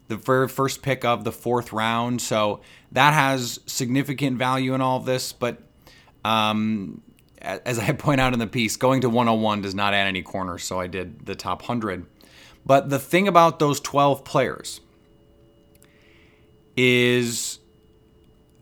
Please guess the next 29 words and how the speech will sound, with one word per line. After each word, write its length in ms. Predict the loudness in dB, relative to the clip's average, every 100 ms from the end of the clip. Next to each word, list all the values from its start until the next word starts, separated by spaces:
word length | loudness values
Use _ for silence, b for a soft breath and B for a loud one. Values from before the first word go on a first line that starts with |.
| _
of, 400 | 4 4 4 -2
with 340 | -2 4 4 6
the 120 | 2
information 600 | 2 2 2 2 0 2
we 100 | 4
know 240 | 4 4 4
right 340 | 4 2 2
now, 400 | -2 -2 -4 -10 -20 _ _ _ _ -20 _ _ _ _ _ _ _ _ _ -2
I 120 | -2
kept 240 | 0 0
saying 260 | 2 2 2
there's 160 | 2 2
only 180 | 2
one, 460 | 2 2 2 2 -2 B B B 4
one 200 | 6 6
player 320 | 4 4 4
in 60 | 2
the 80 |
top 340 | 0 0 0 -2
fifty. 540 | -4 2 2 2 -2 _ _ _ -2
There's 180 | 0 2
only 240 | 2 2
two 320 | 0 -2 0
guys 480 | 4 6 6 4 0
in 200 | -4 -4
the 60 | -4
top 440 | -4 0 0 -2
one 260 | -6 -4 -4
hundred 840 | -6 2 4 4 2 -4 -8